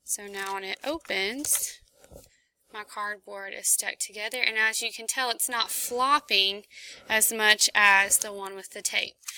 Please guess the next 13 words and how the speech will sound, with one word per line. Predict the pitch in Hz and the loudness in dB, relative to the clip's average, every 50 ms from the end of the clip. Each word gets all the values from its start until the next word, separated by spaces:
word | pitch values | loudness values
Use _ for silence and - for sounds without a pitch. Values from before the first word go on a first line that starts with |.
| - - - _ | -16 -18 -10 _
So | - - 240 240 | -4 -2 -2 -2
depending | 233 240 - - - 277 285 294 311 320 302 - | -2 -4 -4 -4 -4 -4 -4 -4 -4 -4 -4 -4
on | - 240 240 240 240 233 | -4 -4 -2 -2 -2 0
the | 233 226 | 2 4
strength | - - - - 240 240 240 240 - - | 4 4 4 4 4 2 2 0 -2 0
that | 233 220 202 | 2 2 2
you | 220 214 214 | 2 0 -4
need | 208 220 269 302 269 226 208 208 214 208 - - - - - - _ _ | -2 2 2 4 4 4 4 2 0 -4 -8 -14 -18 -20 -20 -20 _ _
will | - 220 | -10 -6
depend | 214 226 220 - 247 240 240 240 233 226 | -6 -6 -4 -4 -2 -2 -2 -4 -4 -6
on | 220 214 208 202 202 208 | -6 -4 -4 -6 -8 -6
which | 208 220 220 220 - - | -6 -4 -2 0 0 0
materials | 226 208 196 - - - 254 254 254 240 220 202 196 190 185 190 196 196 - - - | -2 -4 -4 -4 -2 -2 -2 -2 -2 -2 -2 -4 -6 -8 -8 -10 -6 -2 0 0 0